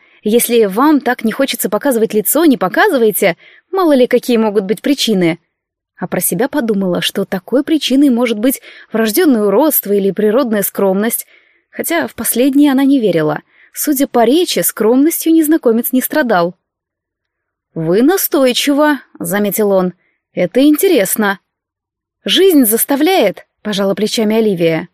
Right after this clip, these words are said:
«Что ж», с выдохом произнёс тот, «если вам так необходимо, пусть. М,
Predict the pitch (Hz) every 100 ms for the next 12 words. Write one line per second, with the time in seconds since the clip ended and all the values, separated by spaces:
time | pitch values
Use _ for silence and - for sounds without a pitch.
0 | _ _ _ _ - - 370 - - -
1 | _ - 185 220 277 285 262 247 220 240
2 | - 180 - - _ _ _ _ 190 185
3 | 277 - 320 302 226 285 294 - 269 262
4 | - 214 320 392 370 339 262 _ - 339
5 | 190 - - - 226 247 254 254 240